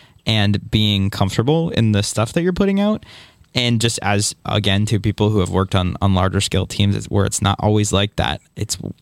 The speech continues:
that's not when you get good product. Like, you get the best possible art and product when you actually are all focused on not even the goal, but the, the project itself.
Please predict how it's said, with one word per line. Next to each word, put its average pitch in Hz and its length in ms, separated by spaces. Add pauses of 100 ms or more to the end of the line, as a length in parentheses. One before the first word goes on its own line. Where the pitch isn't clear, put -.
that's 120 220
not 113 180
when 110 180
you 101 80
get 98 300
good 101 220
product. - 520
Like, 110 220
you 110 60
get 110 260
the 104 60
best 101 400
possible 95 600
art 110 360
and 98 200
product 101 500 (400)
when 107 360
you 104 120
actually 104 380
are 98 460 (400)
all 98 160
focused 107 420
on 95 400
not 110 240
even 123 140
the 107 80
goal, 117 480
but 101 360
the, 90 300 (140)
the 104 80
project 98 380
itself. - 420